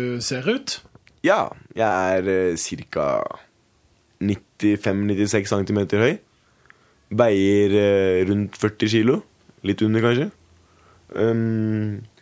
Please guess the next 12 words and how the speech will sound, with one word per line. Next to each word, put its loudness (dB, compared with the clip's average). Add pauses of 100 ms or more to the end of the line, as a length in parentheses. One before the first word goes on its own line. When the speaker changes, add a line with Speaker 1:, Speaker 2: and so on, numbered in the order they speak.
(560)
Speaker 2:
jeg 0
har 2
da 2
på 0 (420)
venstre -2
side, 0 (960)
så 0
har 4
jeg 2 (560)
en 2 (200)
ingen 0 (240)
tils-, -4